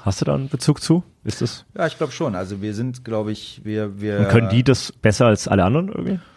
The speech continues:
Speaker 1: So die, diese Richtung, oder?
Speaker 2: Das weiß ich nicht, ob die das besser können, aber ich, ich glaube so, dass der, der Modernismus,
Speaker 1: Mhm.
Speaker 2: äh, da natürlich eine große Rolle spielt. Ja, es gibt ja sehr viele, sehr, äh,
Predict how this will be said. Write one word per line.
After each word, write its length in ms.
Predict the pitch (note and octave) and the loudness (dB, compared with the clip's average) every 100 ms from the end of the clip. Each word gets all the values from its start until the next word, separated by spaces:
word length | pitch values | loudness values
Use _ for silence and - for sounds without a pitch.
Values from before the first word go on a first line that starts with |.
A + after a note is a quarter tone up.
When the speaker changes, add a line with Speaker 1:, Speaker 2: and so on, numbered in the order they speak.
| _ | _
Speaker 1:
So 140 | - A#2+ | -2 0
die, 180 | A#2+ A#2 | 2 2
diese 220 | B2 B2+ | 4 4
Richtung, 300 | C3+ D3+ D#3 | 4 0 2
oder? 180 | G2+ E2+ - - - | 2 0 -6 -12 -8
Speaker 2:
Das 220 | C3+ - | -4 0
weiß 180 | G2+ D#3+ | 2 2
ich 60 | |
nicht, 160 | C3 F#2+ | 0 -2
ob 100 | F2 | -4
die 120 | G2+ | -4
das 120 | F2+ | -6
besser 260 | - F#2+ G#2 | -4 -2 -2
können, 220 | C3+ B2 | 0 0
aber 420 | F2+ F2+ F2+ F#2 | 0 2 2 0
ich, 220 | G2+ - - | -4 -8 -8
ich 280 | G#2+ - - | -8 -8 -2
glaube 260 | G2 G2+ | 0 0
so, 140 | G2 G2+ | 0 0
dass 200 | G2+ - | 0 0
der, 180 | F#2+ F#2+ | 0 0
der 320 | G2 F#2 F#2 | -2 0 0
Modernismus, 880 | F#2+ G2 G#2 A#2 A#2 A2+ - - G#2+ | 2 2 0 2 2 2 0 2 4
Speaker 1:
Mhm. 120 | G2+ | 6
Speaker 2:
äh, 440 | G#2 G2+ G2 F#2+ | 6 4 4 0
da 240 | F#2 F#2 G2 | 0 0 0
natürlich 300 | G2 G#2 A2 | -4 -6 -6
eine 80 | F#2+ | -2
große 240 | G2 G2+ | -2 0
Rolle 240 | F2+ A2 | 2 2
spielt. 420 | B2 - C#3 E3+ B2+ | 0 0 2 2 0
Ja, 80 | |
es 100 | F#2 | -4
gibt 140 | - - | -6 -2
ja 160 | F#2 | -2
sehr 180 | F2 F2+ | 0 -2
viele, 520 | - G2 F#2+ F#2 F#2 A2+ - - - | -2 0 2 2 0 -4 -20 -20 -20
sehr, 1200 | - G2 F2+ F2+ F2+ F2+ - F2+ F2+ E2+ E2 | -6 0 4 6 4 2 -2 0 2 0 -2
äh, 20 | E2+ | -4